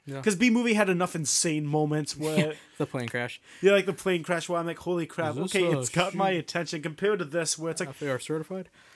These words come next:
Speaker 2: There was good mo-, moments, but
Speaker 1: Yeah.
Speaker 2: yeah.
Speaker 1: All right.
Speaker 2: So y-, y-, this was fun talking about it. Uh,
Speaker 1: It
Speaker 2: do
Speaker 1: wasn't
Speaker 2: you
Speaker 1: for me. It was painful.
Speaker 2: It was very painful having to deal with you. Um,
Speaker 1: Mm-hmm.
Speaker 2: so let us know what you guys think about the podcast. You know, maybe share it with some others if you like it. Re-,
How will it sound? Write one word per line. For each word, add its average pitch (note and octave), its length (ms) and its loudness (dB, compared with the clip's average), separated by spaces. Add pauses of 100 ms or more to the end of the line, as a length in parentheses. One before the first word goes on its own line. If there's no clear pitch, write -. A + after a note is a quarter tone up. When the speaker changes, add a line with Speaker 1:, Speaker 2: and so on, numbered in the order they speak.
(100)
Speaker 2:
There F#3+ 300 -6
was G#3 100 -2
good E3+ 140 -8
mo-, D#3+ 280 0
moments, C#3+ 460 -4
but B2+ 240 -16
Speaker 1:
Yeah. D#3 160 -4 (260)
Speaker 2:
yeah. C4+ 220 0 (220)
Speaker 1:
All C3 60 -4
right. E3 180 -2 (360)
Speaker 2:
So - 300 -8 (240)
y-, F#3+ 260 -2
y-, F#3 120 -10
this A3 180 4
was C4 160 2
fun B3 220 2
talking G#3 400 -2
about C#3 320 -2
it. C#3+ 100 -4
Uh, F#3 220 2
Speaker 1:
It D3+ 100 -8
Speaker 2:
do D3 120 2
Speaker 1:
wasn't G#3 240 6
Speaker 2:
you F#3 60 -4
Speaker 1:
for F3 100 -2
me. B2+ 280 -6
It C3 60 -6
was C#3 100 -6
painful. A#2 420 -12 (300)
Speaker 2:
It A#3 320 4
was G#3 240 4
very G3+ 280 6
painful F#3 460 -2
having E3+ 280 -4
to E3 80 -4
deal D3+ 260 -2
with E3+ 180 -8
you. A3 220 -4
Um, D#3+ 440 0
Speaker 1:
Mm-hmm. G#3+ 260 -4 (680)
Speaker 2:
so B3+ 160 2
let A#3 180 6
us B3 140 2
know A#3 60 4
what A#3 140 2
you A3 60 -4
guys A3 220 2
think G3+ 180 2
about E3+ 260 -2
the C3+ 60 -10
podcast. C3 720 -6
You E3 60 -2
know, E3 140 0
maybe E3+ 280 2
share F3+ 300 2
it F3+ 80 -2
with E3+ 120 -2
some E3+ 160 -2
others E3+ 300 0
if D#3+ 100 -10
you F3+ 100 -2
like F3 220 -2
it. E3 160 0
Re-, E3 120 0